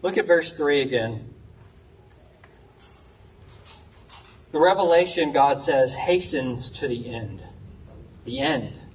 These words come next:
What does that mean? That word, the end, is a pregnant word.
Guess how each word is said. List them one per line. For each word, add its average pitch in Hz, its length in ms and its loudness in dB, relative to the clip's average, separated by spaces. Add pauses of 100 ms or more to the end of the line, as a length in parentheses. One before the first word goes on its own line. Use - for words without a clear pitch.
(1200)
What 151 180 2
does 196 140 -2
that 147 260 2
mean? 104 140 -12 (1600)
That 202 220 6
word, 196 200 -2
the 151 200 -4
end, 156 240 0
is 131 120 -4
a 127 60 0
pregnant 135 560 0
word. 107 380 -6